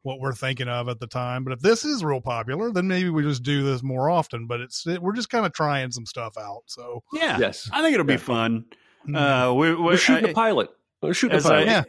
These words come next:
Speaker 2: exactly.
Speaker 1: Yeah.
Speaker 2: As I mentioned to the guys in pre-show, this, this may be way too easy or way too hard.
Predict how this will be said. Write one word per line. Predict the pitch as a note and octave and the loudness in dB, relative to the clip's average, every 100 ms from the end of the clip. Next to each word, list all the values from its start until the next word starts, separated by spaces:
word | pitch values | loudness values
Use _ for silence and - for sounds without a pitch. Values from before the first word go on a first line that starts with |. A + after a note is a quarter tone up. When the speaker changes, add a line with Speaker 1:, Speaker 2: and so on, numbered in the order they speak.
| D#3 | -4
Speaker 2:
exactly. | C3+ A#2+ G#3 A#2+ A2+ G2 G#2+ | -4 2 2 2 0 0 0
Speaker 1:
Yeah. | C#3 | -2
Speaker 2:
As | C#3 | 0
I | D3 | 2
mentioned | D3 D#3 D#3 C#3+ | 2 2 2 2
to | |
the | B2+ | 2
guys | B2+ A#2+ A2 | 2 0 -2
in | G#2+ | -6
pre-show, | - C3 A2+ A2+ G#2+ | -4 -4 0 0 0
this, | G2+ A#2 B2 - | -2 -2 -2 -4
this | C3+ B2 - B2+ | -4 -4 -2 -2
may | B2 D3 | 0 2
be | C#3+ C3+ - - - _ _ | 2 0 -2 -12 -20 _ _
way | - D3 E3+ | -4 0 2
too | F#3 G3 F3 | 2 2 4
easy | D#3+ D3+ D3+ D3 C#3+ - _ - | 4 4 2 0 -2 -12 _ 0
or | A#2 | 2
way | A2+ C#3 | 2 2
too | - C#3+ | 2 2
hard. | B2 A#2+ A2+ G#2+ G#2 | 4 4 4 2 -2